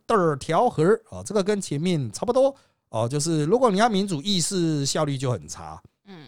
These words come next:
Speaker 1: 啊，就是大家议会就一直吵吵闹闹，所以那个时候的，这个课本出来的时候还是老国会啊。啊，
Speaker 2: 哦。
Speaker 1: 就只有极少数的增额立法委员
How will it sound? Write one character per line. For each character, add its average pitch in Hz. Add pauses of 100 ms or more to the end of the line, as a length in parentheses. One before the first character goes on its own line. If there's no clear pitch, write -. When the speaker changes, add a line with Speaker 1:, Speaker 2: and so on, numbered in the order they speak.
(100)
Speaker 1:
啊， 87
就 110
是 120
大 135
家 131
议 139
会 131
就 120
一 113
直 117
吵 98
吵 95
闹 92
闹， 92
所 -
以 254
那 160
个 185
时 143
候 160
的， 131 (320)
这 269
个 226 (140)
课 262
本 175
出 208
来 175
的 170
时 147
候 160
还 131
是 143
老 110
国 101
会 117
啊。 87 (680)
啊， 110
Speaker 2:
哦。 110
Speaker 1:
就 233
只 196
有 190
极 160
少 120
数 147
的 123
增 165
额 110
立 143
法 101
委 87
员 76